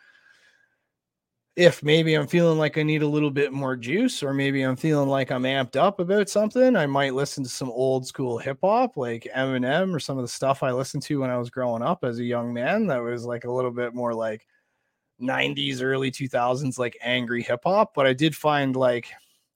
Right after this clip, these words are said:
I can't really spend much time, like, listening to stuff like that, I find, just because, like, I think,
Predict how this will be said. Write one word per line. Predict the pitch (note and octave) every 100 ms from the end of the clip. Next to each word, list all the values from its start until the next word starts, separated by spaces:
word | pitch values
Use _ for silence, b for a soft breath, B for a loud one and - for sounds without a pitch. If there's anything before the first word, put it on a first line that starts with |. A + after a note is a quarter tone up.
| _ _ _ _ _ _ -
I |
can't | - B3+
really | C4+ B3+
spend | - E3+ F3
much | D3+ -
time, | A2+ C3 F3
like, | D#3 A#2+
listening | A2 A#2+ C3+ F3 F3+ F3+
to |
stuff | D#3 F#3+ F3 -
like | F3+
that, | - F3 F#3+
I | E3+
find, | F3 F#3+ A3+ A3
just | D3 D#3
because, | C#3+ E3 C#3
like, | D3 C3+
I | B2
think, | - F3